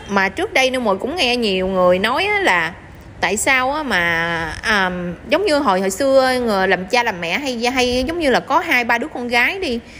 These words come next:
thì hay cái kiểu mà dặn con mình là mai mốt á, à, chị hay là em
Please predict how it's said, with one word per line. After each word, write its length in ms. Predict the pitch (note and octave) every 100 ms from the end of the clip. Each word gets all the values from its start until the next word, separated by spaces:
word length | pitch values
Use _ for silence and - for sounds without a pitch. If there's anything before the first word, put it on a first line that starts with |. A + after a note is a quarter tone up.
| - - -
thì 140 | G3
hay 180 | G3+ B3
cái 120 | A#3+
kiểu 240 | D4+ F#3+ A#3
mà 120 | C4+
dặn 360 | F3+ D#3 G3+ G#3+
con 240 | A#3 A3+
mình 180 | F#3 E3+
là 260 | D#3+ D#3 - - - -
mai 120 | A#3+
mốt 320 | A#3+ C4 F#4
á, 240 | F#4 E4+ D#4+ -
à, 680 | - D4+ D4 D4 G3 G3 G3
chị 360 | E3+ F3 G3 A#3+
hay 140 | A#3
là 120 | F#3 A3+
em 440 | A#3 A#3+ A3+